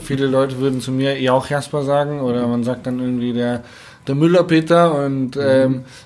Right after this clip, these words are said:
Speaker 1: würde man dann bei dir der Fahrtwind-Peter sagen?
Speaker 2: Ja,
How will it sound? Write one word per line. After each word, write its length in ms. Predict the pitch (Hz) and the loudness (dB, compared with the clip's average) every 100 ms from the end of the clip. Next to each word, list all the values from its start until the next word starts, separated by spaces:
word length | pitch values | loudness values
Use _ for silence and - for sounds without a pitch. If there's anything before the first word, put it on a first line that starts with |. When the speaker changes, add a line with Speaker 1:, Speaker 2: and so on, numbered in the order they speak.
| - | -4
Speaker 1:
würde 160 | 147 156 | -2 2
man 180 | 151 | 2
dann 120 | 143 135 | 0 0
bei 100 | 131 | 0
dir 160 | 143 | 0
der 320 | 147 135 135 123 | 2 2 2 -2
Fahrtwind-Peter 680 | 139 147 156 147 156 156 | -4 -2 -4 -4 -6 -4
sagen? 300 | 151 156 170 175 - - - - - - - - | -6 -8 -8 -12 -20 -20 -20 -20 -20 -20 -14 -2
Speaker 2:
Ja, 460 | 120 117 127 127 | 2 4 2 -2